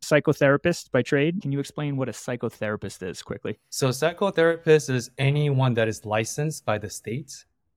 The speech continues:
Speaker 2: to provide psychotherapy or clinical therapy services. So you could be a clinical psychologist, you could be a social worker,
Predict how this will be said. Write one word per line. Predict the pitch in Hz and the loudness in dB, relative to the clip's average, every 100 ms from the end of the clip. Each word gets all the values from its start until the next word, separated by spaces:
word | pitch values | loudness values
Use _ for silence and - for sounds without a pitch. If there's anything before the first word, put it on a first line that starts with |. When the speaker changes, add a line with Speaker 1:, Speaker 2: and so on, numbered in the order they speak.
| _ - | _ -10
Speaker 2:
to | 127 | -8
provide | - 113 113 110 107 | -4 0 2 2 2
psychotherapy | 123 117 107 113 113 131 131 147 | -2 -2 -4 0 0 0 -4 -8
or | 151 107 | -6 -8
clinical | - - 127 120 117 110 | -10 -2 0 0 -4 -4
therapy | 107 104 104 | -4 -6 -10
services. | - 95 92 - - _ _ _ _ _ | -16 -18 -18 -20 -20 _ _ _ _ _
So | - 113 110 | -10 -2 0
you | 110 | 0
could | 110 120 | -2 -4
be | 113 | 0
a | 110 | -2
clinical | - 135 131 123 | -2 0 0 0
psychologist, | 113 110 - 139 151 175 196 - - _ _ | -4 -4 0 0 0 -6 -10 -14 -20 _ _
you | 110 | -8
could | 113 110 | -8 -6
be | 107 | -4
a | 104 | -4
social | - 123 127 143 | -4 -6 -4 -2
worker, | 160 160 180 202 | -4 -4 -6 -6